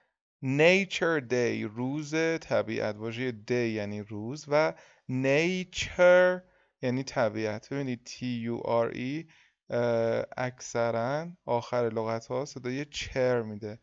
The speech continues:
nature هم به معنی طبیعت. Clear the table. Clear the table یعنی پاک کردن، تمیز کردن میز.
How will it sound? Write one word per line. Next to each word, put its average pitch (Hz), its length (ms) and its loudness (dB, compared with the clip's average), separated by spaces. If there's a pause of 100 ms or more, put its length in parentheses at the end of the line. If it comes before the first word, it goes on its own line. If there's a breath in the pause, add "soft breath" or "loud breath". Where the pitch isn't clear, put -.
(320 soft breath)
nature 156 840 2
هم 156 240 0
به 131 80 -6
معنی 127 400 -2
طبیعت. 110 760 -6 (680)
Clear 190 640 6 (260 soft breath)
the 143 420 8 (360)
table. 131 760 2 (600)
Clear 165 520 2
the 165 320 6 (360 soft breath)
table 123 600 2
یعنی 117 220 -2
پاک 123 440 -2
کردن، 120 720 2
تمیز 117 460 -4
کردن 123 640 -2
میز. 120 600 -4